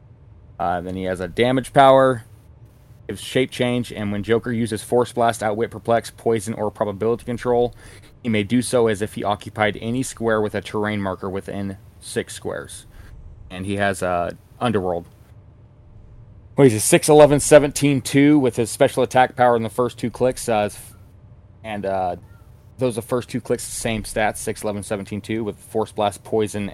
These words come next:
and, which is throughout the entire dial, and Mastermind, and his last three clicks have, uh, Stealth and Super Senses, and just, uh, Shape Change.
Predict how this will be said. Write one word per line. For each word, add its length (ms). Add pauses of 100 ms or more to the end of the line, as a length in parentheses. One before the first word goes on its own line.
and, 340
which 240
is 160
throughout 280
the 60
entire 280
dial, 320
and 100
Mastermind, 640
and 100
his 180
last 280
three 160
clicks 360
have, 220
uh, 140
Stealth 380
and 100
Super 260
Senses, 560 (500)
and 180
just, 400
uh, 340 (680)
Shape 240
Change. 380